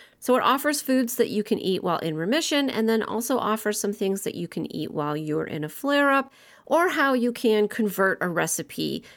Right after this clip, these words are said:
to be what you need it to be for wh-, wherever your disease is at that time. The photos in it are amazing. It's just a really beautiful cookbook. And so many of the recipes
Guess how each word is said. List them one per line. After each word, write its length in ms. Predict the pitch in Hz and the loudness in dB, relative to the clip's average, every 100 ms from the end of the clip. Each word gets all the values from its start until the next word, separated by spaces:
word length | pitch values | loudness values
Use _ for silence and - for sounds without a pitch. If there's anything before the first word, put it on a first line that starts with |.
| - | -4
to 120 | 196 | 0
be 160 | 202 | 2
what 160 | 202 196 | 2 2
you 160 | 185 185 | 2 2
need 180 | 180 | 2
it 100 | 170 | 0
to 140 | - 175 | 0 -2
be 240 | 156 151 | 0 -2
for 440 | 147 170 160 165 - | -2 -2 0 0 -2
wh-, 100 | - | 0
wherever 380 | 180 180 175 | 2 4 2
your 180 | 165 165 | 0 0
disease 560 | 151 151 160 151 151 147 | -2 -2 0 -2 -2 -4
is 300 | - 151 160 139 | -4 -4 -6 -8
at 160 | - | -8
that 200 | - - | -8 -8
time. 440 | - - - - 185 _ _ - | -8 -6 -6 -8 -12 _ _ 0
The 160 | 185 | 0
photos 480 | - 202 202 208 196 | 2 2 4 4 2
in 180 | - 180 | -2 -2
it 140 | - | -2
are 340 | - 160 147 - | -4 -2 -2 -4
amazing. 640 | 151 160 202 233 233 233 220 - | -6 0 4 4 4 4 2 -2
It's 140 | 208 | -2
just 220 | 311 349 | -2 0
a 100 | 269 | 0
really 460 | 180 170 190 185 190 | 0 2 2 4 2
beautiful 460 | 165 160 156 - | 0 -2 -2 -6
cookbook. 640 | 151 - - - 98 - - - - - _ | -10 -8 -8 -4 -6 -6 -14 -20 -20 -20 _
And 80 | 185 | -4
so 140 | - 254 | 0 4
many 240 | 254 247 | 6 4
of 80 | 202 | 4
the 100 | 202 | 2
recipes 760 | 180 - 185 - 165 170 160 | 0 -2 -8 -6 -4 -4 -4